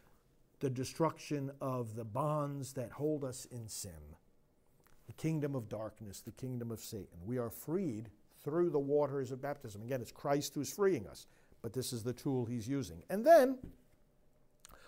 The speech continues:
what's another scripture that is, uh, the power of, of, uh, water? I'm thinking about the prophet Ezekiel. Forty-seven.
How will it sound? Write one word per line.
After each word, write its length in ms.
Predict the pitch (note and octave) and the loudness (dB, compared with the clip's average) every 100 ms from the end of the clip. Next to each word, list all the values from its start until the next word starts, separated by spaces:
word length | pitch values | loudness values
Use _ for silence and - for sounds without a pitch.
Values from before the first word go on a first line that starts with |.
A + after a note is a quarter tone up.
| - - | -4 10
what's 260 | B3+ B3 | 10 12
another 400 | A#3+ G#3+ B3 B3 | 12 12 12 12
scripture 800 | - - F3 A#2+ - A#2 E3+ C4 - _ _ _ _ - _ - - _ _ - | 10 4 4 4 0 2 2 -2 -8 _ _ _ _ -20 _ -20 -20 _ _ -6
that 320 | C3+ E3 E3 D#3+ | 8 12 12 12
is, 400 | D#3 D3+ C3 D#3 C#3+ | 10 8 6 -2 -2
uh, 220 | C#3+ C#3 | 0 2
the 100 | C#3+ | 0
power 520 | C#3 - D#3 F3 E3+ | -2 4 8 10 10
of, 300 | D#3+ C3+ A2+ - | 8 4 0 -6
of, 340 | C3+ C3 A#2+ B2 | -2 0 0 -2
uh, 40 | |
water? 720 | B2+ B2+ D3+ D3 G2 A2+ B2+ - - | -2 6 6 6 2 -6 -8 -14 -8
I'm 160 | C#3+ C#3+ | -4 -2
thinking 400 | F#3 F3+ G3 E3+ | 0 0 2 2
about 280 | D3+ D3 C#3+ | 2 0 -2
the 80 | |
prophet 640 | - - C#3 C3+ C#3+ C#3 - - | -6 -4 -2 -2 -4 -6 -8 -6
Ezekiel. 720 | C3+ G2 B2 B2 A#2 G2 - - _ - _ _ - - - - - | -4 -4 -6 -6 -8 -10 -12 -20 _ -20 _ _ -20 -20 -20 -20 -20
Forty-seven. 800 | - E3 F3 F3 D#3+ E3+ C#3 E2 | 2 8 8 8 4 4 4 2